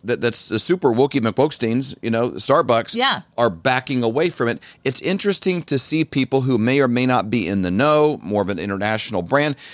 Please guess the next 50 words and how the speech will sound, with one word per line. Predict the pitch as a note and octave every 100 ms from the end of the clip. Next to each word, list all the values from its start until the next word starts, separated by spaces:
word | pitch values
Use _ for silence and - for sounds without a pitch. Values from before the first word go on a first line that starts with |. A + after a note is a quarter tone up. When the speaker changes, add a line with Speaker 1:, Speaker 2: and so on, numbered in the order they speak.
| - -
Speaker 1:
that | C3
are | B2+
like, | A#2+ - _
"I | A#2 G3+
think | - C#3+ G#2
we | A2 A#2 C#3+ E3+ D#3+
need | B2+ C3+ A2
to | - G#2+
create | - A#2+ B2
a | -
little | G2 G#2 A2+
bit | C#3
of | D3 D3+
distance | F3+ D#3+ A#2 A2 -
between | A#2 G2+ - B2+ -
us | B2+ C3+ -
and | - A2+
this | A2+ A2+
dumpster | D3 D#3+ - A2
fire | G#2 G2 G#2 - _ _ -
of, | A#2 A2+ F#3 G3+
of | A#2+
a | C3+
Speaker 2:
Mm. | B2+
Speaker 1:
vaccine," | A#2+ A#2 A#2+ G#2 A#2+ - - - _
that | B2+ B2 - _ _ _ _ _ _ _ C#3+
it, | C#3+ - - _ _ -
the | A#2
C | - F3
D | C#3+
C | - E3
is | E3+
now, | D#3 E3 E3+ - - _ C3 - -
you |
know, | D#3+
reporting | C#3+ C3+ E3 D#3+
your, | C3+ C3
your, | A#2 A2+ A2
your, | A#2+ -
your | A#2+ A#2
natural | C3 D3 E3 D#3
immunity, | C#3+ D#3+ D#3+ E3 D#3
you | - C#3
know, | C#3+ D3
Speaker 2:
Oh, | A2+ -
Speaker 1:
is, | B2+
Speaker 2:
yeah. | A3+ A#3
Speaker 1:
is, | C3+
as | B2+ C#3
a, | C3